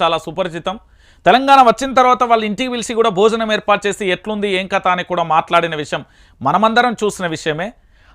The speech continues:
ఆయన ఏంది అంటే అన్ని ఎకరాలలో బోరు వేసినా కూడా కనీసం ఎక్కడ బోరు పడకపోవడంతోని అప్పుల పాలై ఆత్మహత్య చేసుకున్నాడు.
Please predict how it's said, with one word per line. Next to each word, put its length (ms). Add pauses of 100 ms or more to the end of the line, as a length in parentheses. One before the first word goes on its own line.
(120)
ఆయన 500 (800)
ఏంది 300
అంటే 240
అన్ని 260
ఎకరాలలో 520
బోరు 280
వేసినా 400
కూడా 400 (300)
కనీసం 440
ఎక్కడ 260
బోరు 300
పడకపోవడంతోని 1000 (480)
అప్పుల 320
పాలై 340
ఆత్మహత్య 460
చేసుకున్నాడు. 500